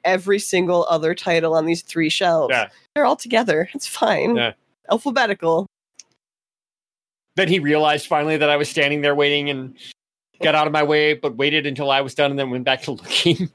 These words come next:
Speaker 2: <laughs> Yeah.
Speaker 1: I did scare a lot of people, though. That was kinda fun.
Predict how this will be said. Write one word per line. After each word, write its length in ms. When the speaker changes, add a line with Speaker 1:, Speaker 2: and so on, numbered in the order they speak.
Speaker 2:
<laughs> 120
Yeah. 200
Speaker 1:
I 100
did 180
scare 300
a 60
lot 160
of 80
people, 260
though. 100
That 120
was 120
kinda 220
fun. 380